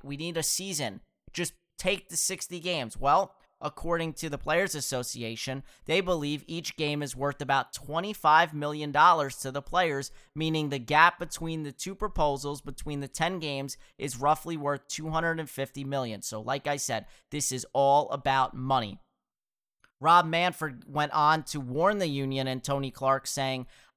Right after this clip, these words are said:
"I told Tony Clark seventy games was simply impossible given the calendar and the public health situation, and he went ahead and made that proposal anyway. We're committed to doing whatever's necessary to play,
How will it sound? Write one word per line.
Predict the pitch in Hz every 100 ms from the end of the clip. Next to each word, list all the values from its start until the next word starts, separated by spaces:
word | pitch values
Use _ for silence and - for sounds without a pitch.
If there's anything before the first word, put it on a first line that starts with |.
| -
"I | 143
told | 143 - 160 160 190 175 -
Tony | 175 170 175 180
Clark | - - 160 131 - - _
seventy | - - 175 156 170 170 180
games | 143 156 151 151 -
was | 135 131
simply | - 160 151 - 175 165 -
impossible | 156 175 - 170 165 160 143 123 120 - _ _ -
given | 139 160 185 180
the | 156
calendar | - 160 151 165 175 196 208 - _ -
and | 156
the | 151
public | - 165 175 202 196
health | - 175 165 -
situation, | - 170 - 170 147 139 - 101 - _ _
and | 147 151
he | 139
went | 151 175
ahead | 175 170 165 165
and | 156 143
made | 156 165
that | 151 151 147
proposal | 156 - 147 147 147 143 -
anyway. | 147 147 110 98 85 - _ _ -
We're | 156
committed | 147 160 151 175 190
to | 170
doing | 147 170 160
whatever's | 143 143 165 180 143
necessary | 165 170 156 175 160 151
to | -
play, | 139 - 143 120 117